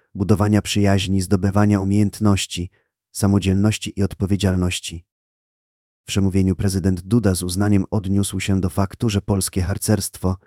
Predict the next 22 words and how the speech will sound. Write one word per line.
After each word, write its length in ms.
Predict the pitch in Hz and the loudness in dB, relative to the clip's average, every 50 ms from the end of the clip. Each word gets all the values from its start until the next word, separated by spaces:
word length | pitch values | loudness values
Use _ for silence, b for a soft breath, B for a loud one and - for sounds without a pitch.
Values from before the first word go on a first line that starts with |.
| _ _ _ _ _ _ _ | _ _ _ _ _ _ _
mimo 240 | 92 95 95 95 92 | -2 0 2 2 2
wielu 240 | 87 98 95 92 92 | 2 2 0 0 0
trudnych 420 | - - 120 110 98 95 95 87 | -2 -4 -4 -4 -2 -4 -4 -2
momentów 400 | 98 95 92 95 95 87 - 90 | 0 0 2 2 2 0 -2 -6
w 40 | - | -10
historii, 640 | - - 92 - - - 98 90 82 82 90 92 - _ _ _ _ _ _ _ _ | -10 -10 -8 -8 -4 -2 -2 -2 -2 -4 -6 -6 -10 _ _ _ _ _ _ _ _
potrafiło 460 | - 117 - 131 123 - 135 131 127 | -2 0 2 0 2 2 2 2 4
zachować 460 | 110 120 110 123 117 107 110 - - | 2 2 2 2 2 2 2 0 0
ciągłość 540 | - - 110 110 107 90 104 101 - - - | 2 4 4 4 4 2 2 0 0 -4 -8
ideałów 540 | - 107 95 98 95 95 92 90 87 - - | -10 -4 0 2 2 2 2 0 0 -4 -2
wypracowanych 680 | 92 101 - - 98 90 - 101 82 107 104 101 92 90 | -2 -2 0 0 -4 -2 -2 0 2 2 2 2 -2 -4
w 40 | 92 | -6
drugiej 380 | 92 95 101 90 95 95 98 | -2 -2 -2 -2 0 -2 0
Rzeczypospolitej. 960 | 87 98 - - - - 98 - - 107 90 90 - - 92 87 85 85 - _ _ _ _ _ _ _ _ _ | -2 -2 -4 -4 -4 -4 -6 -2 -2 -2 -2 -2 -2 -2 -4 -4 -4 -6 -12 _ _ _ _ _ _ _ _ _
To 120 | - 107 | 0 2
właśnie 340 | 92 98 101 95 - 107 104 | 4 4 2 2 2 0 2
te 120 | - 107 | 2 2
wartości, 720 | 90 104 98 - - 110 95 92 - - - - 90 90 b b b b b b - | 2 2 0 2 2 2 2 2 0 -4 -2 -4 -4 -4 b b b b b b 0
niezłomność 800 | 90 98 92 87 95 101 98 98 92 92 95 - - - - - | 0 0 2 4 4 4 4 4 4 2 0 -2 -6 -10 -12 -12
ducha, 500 | 90 90 98 104 98 - - 98 92 87 | -4 0 0 0 2 0 -2 -4 -2 -2
oddanie 480 | 92 92 87 87 101 95 92 95 92 | -2 -4 -2 0 0 2 2 2 2
ojczyźnie, 560 | 92 92 - - 123 113 101 95 98 92 92 | 0 0 0 0 0 2 2 0 0 -2 -2